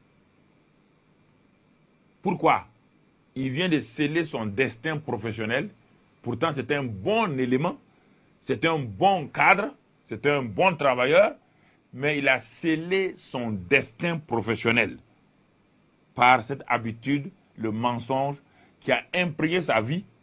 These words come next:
qui est devenu son caractère et qui a produit donc un effet négatif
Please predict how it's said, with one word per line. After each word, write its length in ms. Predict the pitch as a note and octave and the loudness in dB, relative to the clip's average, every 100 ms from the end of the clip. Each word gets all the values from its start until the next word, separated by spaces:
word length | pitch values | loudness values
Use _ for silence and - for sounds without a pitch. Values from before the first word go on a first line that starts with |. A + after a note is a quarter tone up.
| _ _ | _ _
qui 120 | - | 2
est 60 | C3 | 2
devenu 320 | B2+ C3 D#3+ | 4 0 0
son 220 | D3+ A2+ | -2 -4
caractère 680 | A2+ C3 A#2+ A2 C#3 D3+ G3 - _ - | -4 -2 -2 -2 -2 0 -2 -8 _ -4
et 120 | D3 | -2
qui 100 | C#3+ | 2
a 100 | A2+ | 2
produit 540 | G#2 A#2+ B2 C3 D#3 F3 _ - | 2 -6 -4 -4 -4 -6 _ -10
donc 320 | G#2+ C3 D3+ - | -2 -2 -2 -4
un 260 | A#2+ G#2 A#2+ | -4 -2 -2
effet 260 | A#2 D3 | -2 -2
négatif 580 | A2 A2+ B2 A2 D3+ D3+ | -2 0 2 2 0 -4